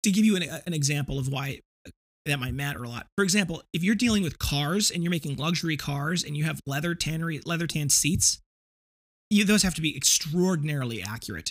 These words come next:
to the colors. They have to be precise in a way that is very unique, right? Do we need that level of exacting precision for our leather from a color standpoint?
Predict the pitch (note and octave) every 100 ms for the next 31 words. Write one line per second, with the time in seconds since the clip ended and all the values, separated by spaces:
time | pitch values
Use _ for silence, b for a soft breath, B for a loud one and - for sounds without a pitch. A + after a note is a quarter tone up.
0 | - B2 A2+ F#2+ - - D#3 C#3+ D3 B2+
1 | - D#3 - - D#3 D3+ B2+ - - _
2 | _ E3 D#3+ E3 D#3 C#3 B2 F#3+ E3 D#3
3 | C#3+ C3+ C3+ G#2 - - - D3 - _
4 | _ _ _ _ _ _ _ _ _ -
5 | D3 G3+ G3+ G3 A3+ A#3+ C4+ C4 - F3+
6 | G3 F3+ E3+ G#3 G#3+ - - D3 E3 F3+
7 | D#3+ F3 E3 G3+ F#3+ E3+ C3+ B2 C#3 C#3+
8 | D3 C#3+ D#3+ D#3+ - D3+ - D#3 C#3+ D#3+
9 | G3 G#3+ _ _ _ _ _ _ - -
10 | E3+ E3 D#3 E3 E3+ F3 G#3 A#3 _ _
11 | _ _ _ _ _ _ - E3 D3 -
12 | E3+ F3+ - G#3+ G#3+ A#3 A#3+